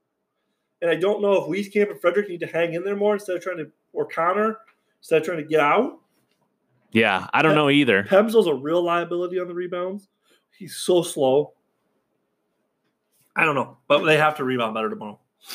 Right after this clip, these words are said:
Speaker 1: If they allow fifteen, twenty offensive rebounds again tomorrow, they'll get beat.
Speaker 2: Oh, yeah.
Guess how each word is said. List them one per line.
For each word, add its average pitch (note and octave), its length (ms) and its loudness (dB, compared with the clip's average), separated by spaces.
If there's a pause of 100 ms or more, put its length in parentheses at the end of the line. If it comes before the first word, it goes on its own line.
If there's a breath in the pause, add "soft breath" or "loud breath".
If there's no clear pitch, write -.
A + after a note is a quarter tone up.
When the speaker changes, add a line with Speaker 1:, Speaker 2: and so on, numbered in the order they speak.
(300 loud breath)
Speaker 1:
If D3 100 0
they F#3+ 280 6
allow E3+ 360 6
fifteen, F3 360 -2
twenty D3+ 420 -6
offensive C#3 360 -2
rebounds C3+ 300 -4
again C#3 140 -6
tomorrow, C#3 360 -8 (400)
they'll B2+ 120 4
get A#2 120 -4
beat. G#2 200 -12 (720)
Speaker 2:
Oh, C3+ 120 6
yeah. F2+ 220 0